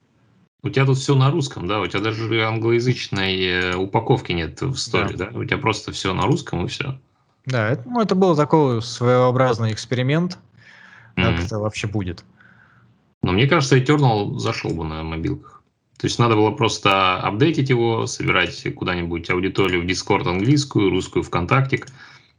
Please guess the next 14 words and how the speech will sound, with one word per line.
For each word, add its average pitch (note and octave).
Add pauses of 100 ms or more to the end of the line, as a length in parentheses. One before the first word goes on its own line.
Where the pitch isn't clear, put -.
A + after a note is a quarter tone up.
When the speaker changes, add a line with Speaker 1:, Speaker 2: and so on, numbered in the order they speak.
Speaker 1:
Вот, F2+
английскую G2
упаковку B2
сделать, G2
все -
сочно, -
красиво, G2+
мне F2+
кажется, G#2
она F#2+
могла F#2
бы D#2+
зайти. - (280)
Обидно. A#2